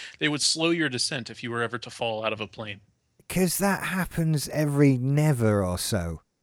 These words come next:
Speaker 2: You know,
Speaker 1: <laughs>
Speaker 2: what? Why would anybody, I thought they were just, like, funny clown pants that he wore.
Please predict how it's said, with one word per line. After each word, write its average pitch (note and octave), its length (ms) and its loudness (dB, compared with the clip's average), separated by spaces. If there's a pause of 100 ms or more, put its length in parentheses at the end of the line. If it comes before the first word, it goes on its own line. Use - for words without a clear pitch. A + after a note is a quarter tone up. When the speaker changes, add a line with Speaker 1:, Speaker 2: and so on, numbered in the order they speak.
(320)
Speaker 2:
You D#3 140 -2
know, G#3+ 280 6
Speaker 1:
<laughs> - 0 -
Speaker 2:
what? - 360 -4 (640)
Why A#3+ 220 0
would G#3+ 120 0
anybody, G3 420 6
I G3+ 140 2
thought - 280 -2
they E3 100 2
were D#3+ 100 6
just, D3 260 0
like, C#3 360 6
funny D3+ 320 2
clown E3+ 340 2
pants G2 360 0
that - 120 -2
he D3 240 6
wore. G2+ 360 4